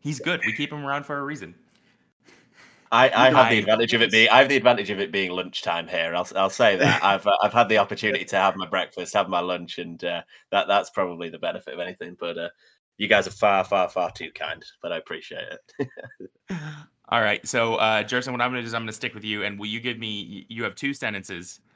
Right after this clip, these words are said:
Speaker 1: final thoughts on this game. Wrap it up for me.
Speaker 3: Um,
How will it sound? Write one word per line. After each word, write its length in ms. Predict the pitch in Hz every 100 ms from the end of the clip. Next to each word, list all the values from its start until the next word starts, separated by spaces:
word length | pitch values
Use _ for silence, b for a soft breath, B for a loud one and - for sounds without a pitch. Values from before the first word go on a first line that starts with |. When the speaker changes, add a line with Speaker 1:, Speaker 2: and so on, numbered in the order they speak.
| _
Speaker 1:
final 320 | - 113 117
thoughts 320 | 113 113 104 101
on 80 |
this 160 | 98 95
game. 400 | 101 95 87 87 _ _
Wrap 200 | 98 92
it 60 | 87
up 140 | 80
for 100 | - -
me. 80 | - _ _ _ _ _ -
Speaker 3:
Um, 560 | 104 98 90 82 82